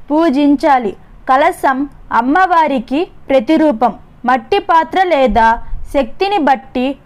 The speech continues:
వెండి, బంగారం, రాగి, పంచలోహ పాత్రలను కలశం కోసం ఉపయోగించవచ్చు. కలశం కోసం ఉపయోగించేది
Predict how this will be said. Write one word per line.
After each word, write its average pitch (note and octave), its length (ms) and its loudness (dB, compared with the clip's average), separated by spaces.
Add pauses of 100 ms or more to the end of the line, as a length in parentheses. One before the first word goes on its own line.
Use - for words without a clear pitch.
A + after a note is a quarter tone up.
(140)
వెండి, B3 540 0 (400)
బంగారం, B3 800 0 (240)
రాగి, A#3 580 0 (540)
పంచలోహ D4 680 2
పాత్రలను C4 840 0 (340)
కలశం D4+ 480 0
కోసం C4+ 460 0 (380)
ఉపయోగించవచ్చు. C#4+ 1400 0 (300)
కలశం E4 540 0
కోసం C4+ 460 0 (320)
ఉపయోగించేది D4 1120 0